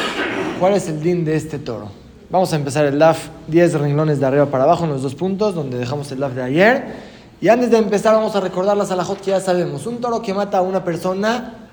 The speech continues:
al toro se apedrea. Muere por matar a una persona. En caso que es un toro corneador, ya mató tres personas, ahora es la cuarta vez,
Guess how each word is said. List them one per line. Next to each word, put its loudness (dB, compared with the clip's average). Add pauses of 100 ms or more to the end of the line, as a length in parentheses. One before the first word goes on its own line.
al -10
toro 0
se -6
apedrea. -4 (600)
Muere 6 (400)
por -8
matar -6
a -4
una -6
persona. -4 (480)
En -10
caso -2
que -4
es -6
un -4
toro 2
corneador, -2 (400)
ya 0
mató 0
tres 0
personas, -4
ahora -2
es -2
la -4
cuarta -2
vez, -6